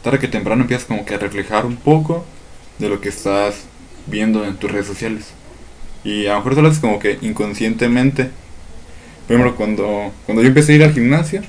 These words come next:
eh, empecé a seguir muchas personas de que hacían gimnasia y l-, llegó un punto donde ya me senté acá bien ponchado y pues nada que ver. <laughs>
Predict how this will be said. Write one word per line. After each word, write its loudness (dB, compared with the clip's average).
eh, -4
empecé -4
a -2
seguir 0
muchas 0
personas -6
de 0
que -4
hacían -6
gimnasia -6
y -4
l-, -6
llegó 2
un 0
punto 0
donde 2
ya 2
me -6
senté -2
acá 0
bien 4
ponchado -4
y 2
pues 2
nada 4
que 8
ver. 12
<laughs> 10